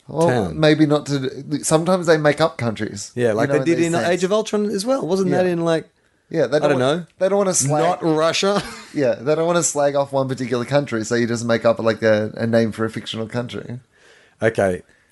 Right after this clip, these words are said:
Speaker 1: It ha-,
Speaker 2: Oh.
Speaker 1: it happens all the time on, uh, Madam Secretary.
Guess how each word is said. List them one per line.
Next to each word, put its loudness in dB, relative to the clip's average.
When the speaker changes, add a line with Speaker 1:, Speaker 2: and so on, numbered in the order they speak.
Speaker 1:
It -2
ha-, 0
Speaker 2:
Oh. -2
Speaker 1:
it 0
happens -2
all 2
the 2
time 0
on, -2
uh, 2
Madam -2
Secretary. -10